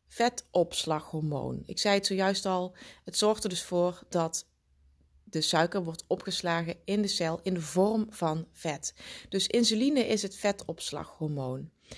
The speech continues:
Zolang je insuline blijft aanmaken, zolang er insuline in je bloed zit, zolang jij dus koolhydraten blijft eten, ehm, blijf je dus ook vet opslaan.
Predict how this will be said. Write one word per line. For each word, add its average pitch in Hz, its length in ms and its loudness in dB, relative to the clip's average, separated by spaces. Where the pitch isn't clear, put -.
Zolang 254 640 6
je 262 220 0
insuline 226 840 0
blijft 196 420 -2
aanmaken, 170 560 0
zolang 202 440 0
er 208 180 -4
insuline 214 680 2
in 202 140 2
je 196 120 2
bloed 214 300 2
zit, - 400 -4
zolang 196 480 4
jij 233 200 2
dus 185 360 2
koolhydraten 170 760 2
blijft 170 420 0
eten, 214 560 -2
ehm, 170 500 -2
blijf 262 300 6
je 233 80 0
dus 196 160 2
ook 180 120 0
vet 240 220 -2
opslaan. 160 540 -8